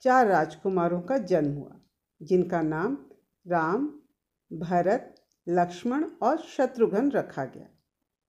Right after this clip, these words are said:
राम की माता का नाम कौशल्या था, भरत की माता का नाम कैकेयी और लक्ष्मण व शत्रुघ्न की माता सुमित्रा थी।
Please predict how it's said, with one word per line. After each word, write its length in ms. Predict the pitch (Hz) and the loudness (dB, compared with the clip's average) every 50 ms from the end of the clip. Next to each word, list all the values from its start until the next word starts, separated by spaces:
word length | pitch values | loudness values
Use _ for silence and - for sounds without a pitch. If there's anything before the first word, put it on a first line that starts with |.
| _ _ _ _ _ _ _ - | _ _ _ _ _ _ _ -4
राम 300 | 165 180 180 214 254 277 | -2 2 2 4 2 2
की 160 | - - 262 | -2 -2 -2
माता 360 | 226 185 147 156 - - 170 | 0 0 0 0 0 0 0
का 200 | 170 170 170 160 | 0 0 -4 -2
नाम 240 | 160 160 156 151 156 | -2 -2 -2 -2 -4
कौशल्या 640 | 151 - - 139 143 143 - 160 160 160 175 196 214 | -4 -4 -6 -6 -6 -4 -4 -4 -2 0 0 0 0
था, 480 | 214 214 220 233 277 - - - _ _ _ _ _ _ _ _ _ _ _ _ _ _ _ _ _ _ _ _ _ _ _ _ _ _ _ _ - | -2 -2 -4 -6 -6 -6 -10 -20 _ _ _ _ _ _ _ _ _ _ _ _ _ _ _ _ _ _ _ _ _ _ _ _ _ _ _ _ -8
भरत 380 | 170 208 214 269 320 320 320 - | -2 0 2 2 2 0 -2 -4
की 120 | 262 233 | -2 0
माता 440 | 202 175 151 151 147 165 160 160 180 185 185 - _ _ _ _ _ _ _ _ | 2 2 0 0 0 0 -2 -2 -2 -6 -10 -20 _ _ _ _ _ _ _ _
का 140 | - 180 175 | -4 0 0
नाम 300 | 175 175 175 170 170 170 | 2 2 2 2 0 0
कैकेयी 880 | 170 170 - 170 170 170 - 180 185 196 226 262 285 - - - _ _ _ _ _ _ _ _ | -2 -2 -2 -2 -2 -2 0 2 2 2 2 0 -4 -8 -10 -20 _ _ _ _ _ _ _ _
और 180 | 196 185 175 165 | 4 4 4 4
लक्ष्मण 520 | 160 170 196 214 - - - 294 311 302 - - - - - _ _ _ _ _ _ _ _ _ _ _ _ _ _ _ _ _ _ _ _ _ - | 2 0 0 -2 -2 0 0 2 2 0 -2 -4 -16 -20 -20 _ _ _ _ _ _ _ _ _ _ _ _ _ _ _ _ _ _ _ _ _ -2
व 140 | 190 180 175 | -2 -2 -2
शत्रुघ्न 680 | 175 - 240 240 240 - 277 294 254 240 240 254 247 | 0 -2 -2 -2 0 -2 -2 -2 0 0 0 -2 -2
की 180 | 247 - 202 | -2 -2 0
माता 460 | 180 165 147 135 135 - 170 202 240 - - - _ _ _ _ _ _ _ _ _ _ _ _ _ _ _ _ | 0 2 0 0 -2 -4 -6 -6 -6 -8 -14 -20 _ _ _ _ _ _ _ _ _ _ _ _ _ _ _ _
सुमित्रा 600 | - - - 247 226 202 190 - 151 147 131 120 | -10 -2 2 4 4 4 4 2 -4 -6 -6 -6
थी। 340 | - - - - - _ | -10 -16 -20 -20 -20 _